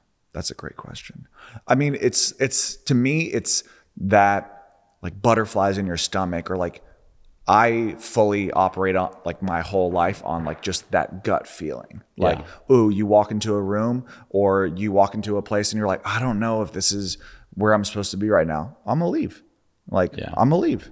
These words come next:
Speaker 1: It might, something might happen, but, like, but when you get into those moments, like, for me, getting on the road,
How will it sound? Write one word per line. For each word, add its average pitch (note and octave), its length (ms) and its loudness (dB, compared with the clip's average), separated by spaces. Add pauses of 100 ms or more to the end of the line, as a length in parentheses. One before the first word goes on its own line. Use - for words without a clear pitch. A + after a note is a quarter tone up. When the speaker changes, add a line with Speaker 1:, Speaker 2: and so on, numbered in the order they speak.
(120)
Speaker 1:
It A2+ 140 0
might, D3+ 220 2 (180)
something F3 320 0
might F#2 180 0
happen, C3+ 480 -2
but, G#2 140 0
like, G2+ 200 -2 (320)
but G2+ 80 2
when A2+ 180 4
you A2 80 0
get G#2 200 0
into G#2+ 200 -2
those F#2 280 0
moments, E2 480 -6
like, - 320 -6
for F#2+ 140 -4
me, F#2+ 240 0
getting F2+ 320 -4
on F2+ 140 -4
the E2 80 -6
road, E2 480 0